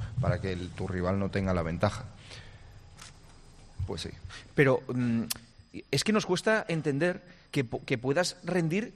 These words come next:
Speaker 2: teniendo hambre, porque, por ejemplo, cualquiera de nosotros sale a correr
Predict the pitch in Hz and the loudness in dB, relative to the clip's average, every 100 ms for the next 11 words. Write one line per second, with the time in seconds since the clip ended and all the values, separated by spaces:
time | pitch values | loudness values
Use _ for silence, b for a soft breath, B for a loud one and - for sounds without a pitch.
0 | - - 123 165 156 208 117 113 107 143 | -8 -2 0 4 6 6 2 0 0 0
1 | 165 120 - - 117 104 147 175 185 170 | 0 -2 -4 -6 -4 0 2 4 4 4
2 | 131 101 95 - 156 170 156 117 | 0 -2 -4 4 6 6 4 2